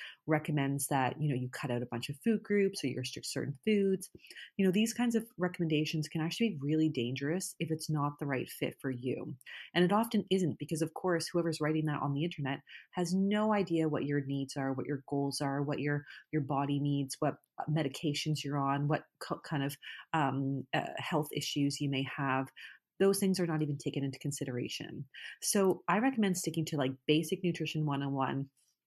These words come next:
making small changes that you feel that, that you can maintain, um,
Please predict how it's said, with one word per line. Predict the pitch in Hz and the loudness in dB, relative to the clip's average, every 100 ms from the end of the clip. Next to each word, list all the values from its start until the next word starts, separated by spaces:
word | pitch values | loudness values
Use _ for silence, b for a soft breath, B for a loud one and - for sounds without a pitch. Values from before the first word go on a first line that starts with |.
| - - | -14 -6
making | 165 170 190 220 226 | 0 2 4 2 2
small | - - 151 156 | 0 0 2 2
changes | - 139 139 180 202 190 | 0 -2 -2 0 -2 -2
that | 175 | -4
you | 143 156 156 | 0 0 0
feel | - 165 | 0 0
that, | 156 151 | 0 0
that | 127 | -2
you | |
can | 143 143 | -2 -2
maintain, | 143 160 208 196 170 165 170 175 B B B - | 0 0 0 0 0 0 0 -4 B B B 2
um, | 165 156 151 | 4 4 2